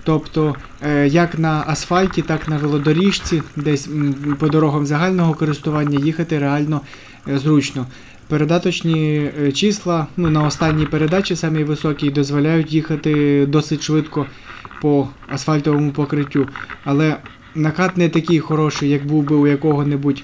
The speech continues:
е, гревела чи шосера, але при цьому більший запас міцності.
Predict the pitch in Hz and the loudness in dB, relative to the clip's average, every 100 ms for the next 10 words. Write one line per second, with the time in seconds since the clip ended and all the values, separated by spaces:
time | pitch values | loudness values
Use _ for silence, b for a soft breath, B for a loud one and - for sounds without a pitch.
0 | - - 139 135 127 - - 139 160 190 | -14 -10 -6 -6 -6 -10 -8 0 2 2
1 | 185 165 147 - B B B B - 143 | 2 2 0 -6 B B B B -6 -2
2 | 139 196 202 185 170 151 143 143 165 156 | 0 0 0 0 0 -2 0 0 0 0
3 | 143 170 170 160 160 160 165 147 143 151 | 0 2 0 2 2 2 -2 -2 -2 -2
4 | 147 - 151 143 143 127 - | -2 0 0 0 -4 -6 -6